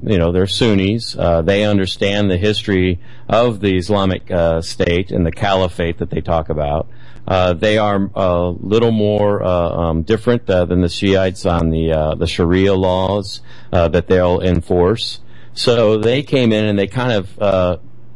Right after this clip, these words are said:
were not really well received by the, uh, um, the other mercenaries that ha-, were there already, the Al Nusra Front, uh, the F S A guys.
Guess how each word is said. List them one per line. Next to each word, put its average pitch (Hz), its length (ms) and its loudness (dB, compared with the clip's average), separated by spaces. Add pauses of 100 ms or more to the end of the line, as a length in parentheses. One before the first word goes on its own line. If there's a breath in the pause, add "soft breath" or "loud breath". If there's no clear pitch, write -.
(140)
were 104 400 2 (420 loud breath)
not 151 300 -2
really 127 320 4
well 113 280 2
received 98 800 0
by 87 300 2
the, 87 320 2
uh, 85 260 2
um, 82 300 0
the 95 160 2
other 98 320 2
mercenaries 92 800 0
that 82 180 -2
ha-, 85 160 0
were 87 140 2
there 85 300 2
already, 82 600 0
the 80 260 -4
Al 82 160 0
Nusra 78 320 -4
Front, 110 500 0
uh, 78 200 -2
the 73 160 -2
F - 120 -6
S 76 200 -4
A 101 180 2
guys. 90 560 0